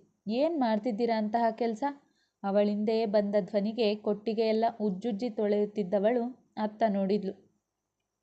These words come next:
"ಹೋ ಸೂರ್ಯ ಸರ್, ನೀವೇನಿಲ್ಲಿ?" ಬಕೆಟ್ನಲ್ಲಿದ್ದ ನೀರಿನಲ್ಲಿ ಕೈ ತೊಳೆದುಕೊಂಡು ತನ್ನ ದುಪ್ಪಟ್ಟಾದಲ್ಲಿ ಒರೆಸುತ್ತಾ ಮೇಲೆದ್ಲು.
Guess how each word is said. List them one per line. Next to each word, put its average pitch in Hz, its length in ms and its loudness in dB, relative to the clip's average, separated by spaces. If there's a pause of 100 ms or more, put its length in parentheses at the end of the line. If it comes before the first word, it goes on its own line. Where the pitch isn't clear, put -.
(680)
"ಹೋ 254 200 0 (340)
ಸೂರ್ಯ 240 420 2
ಸರ್, 208 280 2 (360)
ನೀವೇನಿಲ್ಲಿ?" 247 760 2 (480)
ಬಕೆಟ್ನಲ್ಲಿದ್ದ 202 800 0
ನೀರಿನಲ್ಲಿ 226 640 0
ಕೈ 220 320 2
ತೊಳೆದುಕೊಂಡು 226 720 0
ತನ್ನ 220 280 0 (140)
ದುಪ್ಪಟ್ಟಾದಲ್ಲಿ 220 760 0
ಒರೆಸುತ್ತಾ 202 640 -2
ಮೇಲೆದ್ಲು. 190 540 0